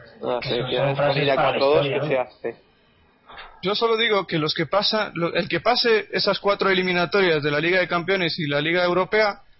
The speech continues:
Speaker 3: son los que merecerán pasar. Que luego si hay
Speaker 2: No.
Speaker 3: otras, a, otras actuaciones de árbitros o situaciones externas que imp-, que influyen en
Speaker 2: O
Speaker 3: el
Speaker 2: sea,
Speaker 3: resultado,
Speaker 2: según tu teoría,
Speaker 3: pues tendremos que
Speaker 2: todo
Speaker 3: hablar
Speaker 2: el
Speaker 3: de
Speaker 2: que
Speaker 3: eso.
Speaker 2: gana es que se ha merecido.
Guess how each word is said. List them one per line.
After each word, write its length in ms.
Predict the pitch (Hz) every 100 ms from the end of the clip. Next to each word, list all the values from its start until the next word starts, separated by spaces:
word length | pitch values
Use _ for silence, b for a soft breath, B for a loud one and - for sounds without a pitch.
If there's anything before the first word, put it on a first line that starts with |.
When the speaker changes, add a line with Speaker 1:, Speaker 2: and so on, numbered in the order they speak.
| -
Speaker 3:
son 240 | - 185
los 120 | 208 -
que 100 | 170
merecerán 440 | 147 143 151 151
pasar. 260 | 151 - 147 - _ _ -
Que 120 | 170
luego 240 | 202 214
si 100 | 208
hay 120 | 202
Speaker 2:
No. 80 | 220
Speaker 3:
otras, 260 | 220 214 208
a, 320 | - - 151 -
otras 340 | 202 220 214
actuaciones 760 | 220 - 208 190 226 208 160 - 151
de 100 | 170
árbitros 680 | 175 190 170 151 143 147 -
o 300 | - 156 156
situaciones 520 | 147 165 160 185 185 185
externas 420 | - 202 190 -
que 160 | 175
imp-, 240 | 156 - -
que 460 | 160 151 151 - - B B 165
influyen 420 | 170 202 220 214
en 100 | 208
Speaker 2:
O 40 |
Speaker 3:
el 60 | 202
Speaker 2:
sea, 80 | 190
Speaker 3:
resultado, 320 | 185 139 185
Speaker 2:
según 120 | 202
tu 60 | 175
teoría, 300 | 160 185 208
Speaker 3:
pues 100 | 233
tendremos 360 | 180 175 202 -
que 100 | 202
Speaker 2:
todo 40 | 170
Speaker 3:
hablar 60 | 170
Speaker 2:
el 40 |
Speaker 3:
de 40 | 160
Speaker 2:
que 40 |
Speaker 3:
eso. 80 | 180
Speaker 2:
gana 280 | 226 240 214
es 100 | 175
que 100 | 175
se 100 | -
ha 100 | 170
merecido. 520 | 165 131 190 196 -